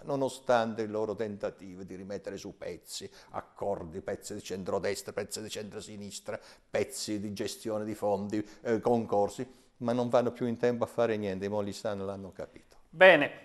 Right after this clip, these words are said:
Speaker 2: altra pausa pubblicitaria, poi torniamo di nuovo in studio per, eh, il colloquio finale con i nostri ospiti. Stiamo parlando dello scenario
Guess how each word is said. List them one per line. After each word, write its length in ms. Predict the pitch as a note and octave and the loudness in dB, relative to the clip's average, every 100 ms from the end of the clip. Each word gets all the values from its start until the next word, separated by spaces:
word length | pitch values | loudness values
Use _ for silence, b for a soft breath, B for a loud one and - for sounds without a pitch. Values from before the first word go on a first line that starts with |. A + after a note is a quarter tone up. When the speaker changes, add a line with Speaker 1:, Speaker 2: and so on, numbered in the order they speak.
| - - - | -20 2 12
Speaker 2:
altra 380 | G3+ G#3+ G#3 | 12 12 10
pausa 360 | G3+ G#3 G3 G3 | 10 8 6 2
pubblicitaria, 800 | G3+ F#3+ G3 G3+ A3 B3+ B3 G3 | 0 -4 -6 -6 4 8 10 8
poi 220 | G#3 G3+ | 8 4
torniamo 520 | G3 F#3 F#3+ F#3+ F#3+ | 4 0 2 2 2
di 120 | E3+ F3+ | -2 4
nuovo 360 | G3+ G3 F#3 | 6 6 6
in 100 | F#3 | 4
studio 680 | E3+ - B3+ G#3+ G3 E3+ D#3+ | -2 -2 -2 4 6 8 8
per, 360 | D#3+ E3 D#3+ | 8 8 8
eh, 800 | E3 D#3+ D#3+ D#3 D3+ D3+ D3+ D3+ - | 8 10 12 12 12 10 8 6 2
il 200 | D3 - | -6 2
colloquio 720 | D#3 D#3+ F#3 F#3 F3+ E3+ D#3 | 4 10 12 12 10 4 4
finale 500 | E3+ F#3 G3+ F3+ E3 | 4 6 8 8 4
con 220 | E3 E3 | 0 0
i 80 | E3 | 2
nostri 420 | F3 E3 - G#3 | 2 2 0 4
ospiti. 540 | A3 A3 - F#3 C3+ | 6 4 0 -8 -6
Stiamo 840 | B2+ E3 D#3 D3 C#3+ C#3 C#3 C#3 C#3 | -4 0 2 2 2 2 2 2 6
parlando 520 | C3+ D#3 F3 E3+ D#3+ | 6 8 8 8 6
dello 240 | C#3+ D3 | 2 2
scenario 600 | C#3 - D#3 F3+ F3 D#3+ | 0 0 4 6 8 6